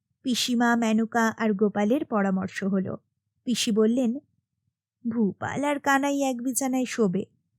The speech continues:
ওর বউকে অনুবিনুদের ঘরে দেওয়া যাক, একটা রাত তো।" গোপাল বলল, "না না, তাই কি হয়?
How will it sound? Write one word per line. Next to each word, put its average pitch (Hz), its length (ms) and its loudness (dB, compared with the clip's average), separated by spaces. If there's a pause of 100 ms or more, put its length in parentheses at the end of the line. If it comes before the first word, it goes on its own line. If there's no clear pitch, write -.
(180)
ওর 262 160 4
বউকে 247 640 4
অনুবিনুদের 254 720 0
ঘরে 247 260 -2
দেওয়া 233 320 2
যাক, 220 280 -4 (400)
একটা - 520 -6
রাত 233 260 2 (140)
তো।" 196 140 -6 (880)
গোপাল 220 360 4
বলল, 233 400 0 (840)
"না 202 200 -2
না, 214 260 2
তাই 202 240 0
কি 247 140 0
হয়? 220 340 2